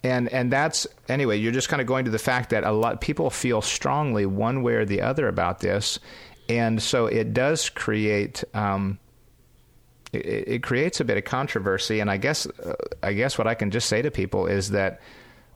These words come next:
like Tom and I do, talk it out. Um,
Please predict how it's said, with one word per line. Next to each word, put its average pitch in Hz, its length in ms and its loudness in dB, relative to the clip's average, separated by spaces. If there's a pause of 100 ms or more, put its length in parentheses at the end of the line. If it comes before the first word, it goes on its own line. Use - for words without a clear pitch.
(240)
like 110 300 0
Tom 139 300 0
and 135 80 0
I 101 160 2
do, 107 340 2
talk - 420 -2
it 160 80 0
out. 127 360 -2 (520)
Um, 110 440 2